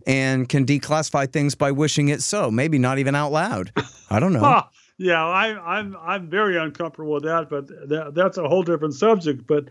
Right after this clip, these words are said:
Speaker 2: it's just, um, you know, Biden's, um, it, it, it's actually funny to see how he and the White House are, have tried to push back on this.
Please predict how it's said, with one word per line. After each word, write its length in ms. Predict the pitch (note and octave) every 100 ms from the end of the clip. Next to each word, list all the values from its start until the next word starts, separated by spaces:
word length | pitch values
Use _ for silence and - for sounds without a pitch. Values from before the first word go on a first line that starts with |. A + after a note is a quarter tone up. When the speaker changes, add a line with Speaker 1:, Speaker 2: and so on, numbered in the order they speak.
| - - - -
Speaker 2:
it's 240 | F3 E3+
just, 360 | G#3+ F3 - E3+
um, 560 | E3 D#3+ D3+ D3 C#3+ -
you 40 | E3
know, 120 | E3+ D#3 D3+
Biden's, 680 | B2+ F3 G#3+ F#3+ E3+ C3 - _ _ _ _ -
um, 720 | C3+ C3+ C3 B2 A#2+ A#2 A2+ - - - - - _ -
it, 160 | E3+
it, 180 | D3+ E3 D#3+
it's 140 | C#3+
actually 400 | G#3 A#3 - E3
funny 300 | C3+ F3+ F3+
to 100 | D3+
see 240 | C3 D#3
how 400 | C3 C#3 C3 B2 B2 - _
he 260 | _ F3 F3
and 100 | D3
the 80 | C3+
White 280 | C3+ D3 A#2+
House 280 | C3 A#2
are, 300 | B2 A#2 A#2+ A2+
have 140 | A#2+
tried 300 | A2 C3+ B2
to 80 | A2+
push 260 | - B2+
back 340 | - C#3 D#3+ -
on 220 | A#2 G#2
this. 320 | G2+ A2 -